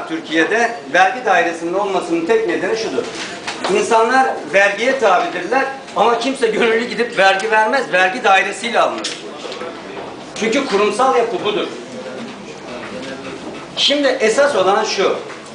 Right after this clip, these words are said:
Eğer bir yönetim, demin bir şey söyledim burada. Ben iki başkan adayını da dinledim. Sonuçta birine de oyumu vereceğim. Ama lütfen siz iki başkandan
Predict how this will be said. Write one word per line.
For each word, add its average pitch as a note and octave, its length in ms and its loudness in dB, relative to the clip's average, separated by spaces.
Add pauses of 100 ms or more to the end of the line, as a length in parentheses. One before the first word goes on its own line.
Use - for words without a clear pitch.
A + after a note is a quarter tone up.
(280)
Eğer C4+ 360 4
bir B3 100 -6
yönetim, G#3+ 460 0
demin C4 280 0
bir G#3 40 -6
şey A#3 200 -2
söyledim E3 320 0 (240)
burada. - 240 -2 (260)
Ben B3+ 160 4
iki B3 180 -2
başkan G#3+ 320 4
adayını F#3+ 400 2
da A#3 140 2
dinledim. F3+ 400 2
Sonuçta G#3 360 -2
birine F#3 320 2
de D#3+ 100 2
oyumu E3+ 360 2
vereceğim. A#2 400 -4 (440)
Ama B3+ 260 4
lütfen E3 380 0 (1000)
siz - 520 -2
iki D4 240 -4
başkandan F3 720 2